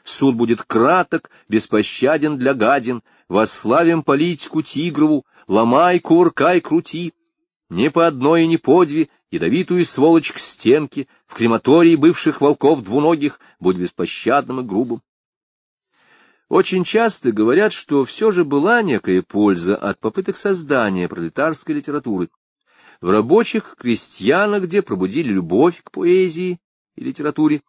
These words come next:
вывели на свет Божий самородков, принесли чисто народную струю в литературу. Может быть, есть в этом и доля правды —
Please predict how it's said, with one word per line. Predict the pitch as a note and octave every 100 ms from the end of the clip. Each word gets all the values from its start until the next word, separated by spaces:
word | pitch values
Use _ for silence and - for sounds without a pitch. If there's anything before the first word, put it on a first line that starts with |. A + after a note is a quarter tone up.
| _ _ _ _ _
вывели | G2 F#3+ F#3+ A2
на | G2+
свет | - G2+
Божий | F2+ G2+ G2+
самородков, | - G2 A2 G3 - - _ _ _ _
принесли | G#2+ A#2 G#2+ A2+
чисто | - A#2+ -
народную | A2 A2+ G#2 G#2
струю | - G#2 G2+ C#3+ G#3 - _ _ -
в |
литературу. | D3+ - E3+ F3 E3 D#3+ _ _ _ _ _ _ _ - - _
Может | F#2 D3 A#3+ G3+
быть, | A3 - -
есть | G2 C#3 G#3+ - G3+
в |
этом | A3 G#3+ G3
и |
доля | E3+ F3+ D#3
правды — | - C3 A2+ F#2 F#2